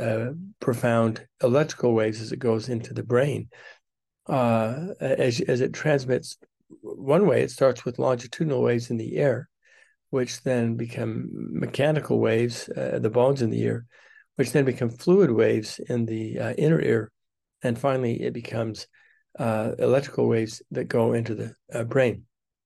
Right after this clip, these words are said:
Um, however, what we commonly call the ear does not really, uh, refer to the,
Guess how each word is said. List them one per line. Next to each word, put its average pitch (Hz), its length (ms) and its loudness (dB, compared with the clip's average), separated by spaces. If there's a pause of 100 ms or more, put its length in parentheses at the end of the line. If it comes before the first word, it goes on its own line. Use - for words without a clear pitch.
(1040)
Um, 120 360 2 (360)
however, 226 380 6
what 147 200 4
we 143 100 2
commonly 180 680 2
call 135 240 2
the 127 200 -2
ear 127 160 0
does 120 220 -6
not 131 260 -2
really, 120 420 -6 (460)
uh, 131 80 -2
refer 123 380 2
to 120 60 4
the, 110 280 2